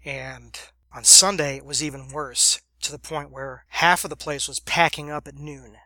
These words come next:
saying, "Forget it, we're outta here." If you're familiar with trade shows, you basically can't pack up early as part of your contract. Everybody has to be open until the last minute. Well, people basically didn't care, because as far as people were concerned, the contract was voided when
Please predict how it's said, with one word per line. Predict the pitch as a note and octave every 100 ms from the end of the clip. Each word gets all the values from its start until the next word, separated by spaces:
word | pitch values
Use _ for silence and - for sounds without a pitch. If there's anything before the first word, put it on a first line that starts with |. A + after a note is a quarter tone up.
| _
saying, | - D3+ C#3
"Forget | - D3 C#3+ C#3
it, | C#3
we're | C#3
outta | B2+ A#2
here." | - _ _ -
If | -
you're | D3
familiar | - D3+ D3 C#3
with | -
trade | - D3+
shows, | - C#3 C3
you | C3+
basically | C#3 C#3+ - C#3
can't | - D#3 -
pack | - C#3+ C#3+
up | -
early | C#3+ C#3+ B2+
as | B2
part | - C3
of |
your | B2+
contract. | - C#3+ C#3 A#2+ - -
Everybody | D3 D3 D3 C#3 C3+
has | C#3
to | C3+
be | C3+
open | D3 C#3+ C3
until | B2+ - C#3+
the |
last | A#2+ A#2 A2 -
minute. | A#2+ G#2+ - _ _ _ -
Well, | C#3+ C3 -
people | D#3+ C#3
basically | D#3 D#3+ - -
didn't | A#3+ -
care, | - D#3 C#3 A#2
because | A2+ G#2+ - - -
as | -
far | C#3+ C#3
as | -
people | D#3 E3 C#3
were |
concerned, | - A#2+ C#3+ C#3 C3+ - - - -
the | D3
contract | - D#3+ - C#3 -
was | C3+
voided | B2 C#3 C#3 D3+
when | C3+ C#3 C3+